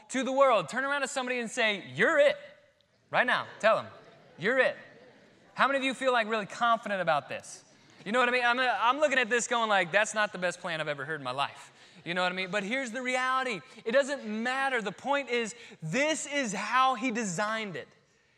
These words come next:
There's no other plan to get this thing done. And so the point is, God's plan for every individual believer to grow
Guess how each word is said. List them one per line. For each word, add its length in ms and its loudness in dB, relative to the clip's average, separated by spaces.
There's 240 2
no 440 6
other 300 2
plan 540 -2
to 100 -6
get 240 -4
this 220 -2
thing 300 -6
done. 260 -4
And 100 -6
so 80 -4
the 100 -6
point 300 -4
is, 140 -8
God's 420 4
plan 380 -4
for 220 -4
every 460 -2
individual 640 0
believer 460 -2
to 180 -8
grow 500 2